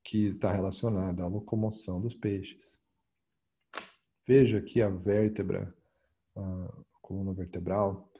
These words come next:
Possuem a linha lateral, essa linha é um órgão sensor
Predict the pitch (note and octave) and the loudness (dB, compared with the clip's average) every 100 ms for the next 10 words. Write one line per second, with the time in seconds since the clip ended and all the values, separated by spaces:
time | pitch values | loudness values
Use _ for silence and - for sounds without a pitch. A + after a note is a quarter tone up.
0 | _ _ _ - C3+ - - E3 - C3+ | _ _ _ 2 2 4 4 4 6 6
1 | B2 C#3 E3 E3+ D#3+ C#3 C3+ C3+ B2+ A#2 | 8 8 6 6 6 6 6 6 6 8
2 | B2 C#3 C3 B2 G#2+ B2+ - A#2 A2+ A#2+ | 6 6 6 6 4 0 0 0 2 2
3 | C3+ B2+ A#2 B2 A#2 A#2 A#2 A2 G#2 F2+ | 2 2 0 0 0 4 4 2 -2 -4
4 | - - C3+ C#3+ C3 C3 - - A#2 A2+ | -10 -4 0 2 0 -2 -6 2 6 6
5 | G#2+ F#2+ | 4 0